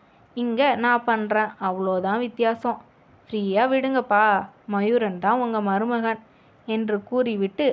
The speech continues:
அவள், அவள் வெளியேறிவிட்டாள். தான் கூற வருவதை கேட்கக்கூட செய்யாத மகளை எண்ணி வருத்தமாக தான் இருந்தது கோபிநாத்திற்கு. மேலும் அவளின் எதிர்காலம் குறித்த பயமும் உண்டானது. முதல் முறையாக மகளுக்கு அதிகம் செல்லம் கொடுத்து விட்டோமோ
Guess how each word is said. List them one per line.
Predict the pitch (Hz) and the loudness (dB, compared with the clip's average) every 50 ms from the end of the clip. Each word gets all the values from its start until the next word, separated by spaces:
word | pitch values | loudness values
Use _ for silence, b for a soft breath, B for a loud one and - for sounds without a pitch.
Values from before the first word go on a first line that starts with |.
| - | 0
அவள், | - 214 220 220 220 226 - | 0 0 2 2 0 0 0
அவள் | 220 208 214 240 254 247 | 0 0 0 2 2 2
வெளியேறிவிட்டாள். | 220 208 208 226 233 240 233 233 233 226 214 208 214 - 208 202 202 - - - _ _ _ _ _ _ _ | 2 2 2 2 2 2 2 2 2 0 -2 -6 -4 -2 0 0 0 -2 -6 -14 _ _ _ _ _ _ _
தான் | 220 208 202 202 202 | -4 -2 -2 -2 -4
கூற | 196 - 247 262 262 262 247 | -4 0 2 4 4 4 4
வருவதை | 240 226 220 214 220 214 214 208 208 | 4 2 2 2 2 2 0 0 -2
கேட்கக்கூட | 208 - 214 214 214 - 226 214 208 - 220 233 269 285 | -2 -2 -4 -4 -4 -4 -6 -6 -4 -2 0 0 2 0
செய்யாத | 277 277 247 226 226 226 226 220 220 220 214 | 0 0 0 2 2 2 2 2 2 0 0
மகளை | 208 202 196 202 233 240 233 233 214 | -2 -2 -2 -2 0 2 2 2 2
எண்ணி | 202 208 240 262 240 190 | 0 -2 -2 -4 -6 -4
வருத்தமாக | 190 202 196 196 196 - 220 220 220 214 208 208 196 | -4 -4 -4 -4 -4 -4 -4 -2 0 0 0 0 0
தான் | 190 196 220 262 269 | 0 0 -2 0 0
இருந்தது | 254 240 226 220 220 214 208 240 240 240 | -2 -2 -2 -2 -4 -2 -2 -4 -4 -2
கோபிநாத்திற்கு. | - 240 233 233 240 247 233 233 226 214 220 233 214 - - - 233 233 - b b b b b b b b b - - | 0 0 0 0 -2 -4 -4 -4 -4 -6 -8 -12 -14 -14 -10 -10 -10 -10 -10 b b b b b b b b b -10 -4
மேலும் | 240 254 254 247 233 254 294 277 220 - - | -2 0 2 2 2 2 2 0 -2 -6 -4
அவளின் | 202 214 214 220 226 226 214 202 196 | -2 0 2 2 2 2 0 -2 -2
எதிர்காலம் | 190 190 196 214 233 240 - 254 240 240 240 226 214 | -2 -2 0 0 -2 0 2 2 2 2 2 -2 -4
குறித்த | - 214 208 214 202 - 202 196 | -4 -4 -4 -4 -4 -4 -4 -2
பயமும் | 196 196 185 190 208 226 240 247 269 277 226 | 0 0 0 0 0 0 -2 -2 -4 -4 -6
உண்டானது. | 208 226 233 226 233 226 220 214 214 208 220 220 220 b b b b b b b _ _ | -6 -6 -4 0 0 0 0 0 0 -2 -2 -4 -4 b b b b b b b _ _
முதல் | 202 202 202 196 214 233 233 | -6 -4 -2 0 0 0 0
முறையாக | 220 214 208 202 196 202 202 202 196 202 269 285 254 - - - - | 0 -2 0 0 2 2 2 2 2 2 2 0 0 0 -4 -10 -8
மகளுக்கு | 220 226 233 226 - 269 240 208 196 202 277 254 | -6 -6 -4 -2 0 0 0 0 -2 0 0 2
அதிகம் | 208 190 196 196 214 220 233 214 214 220 220 | 2 2 0 0 -2 -2 -2 -2 -4 -4 -6
செல்லம் | 214 - 220 214 226 240 247 240 233 | -6 -6 -4 -4 -2 -4 -4 -4 -4
கொடுத்து | 233 214 214 214 220 220 | -4 -4 -4 -2 -4 -4
விட்டோமோ | 208 208 202 - 202 202 202 202 202 | -4 -4 -2 0 0 0 2 0 -2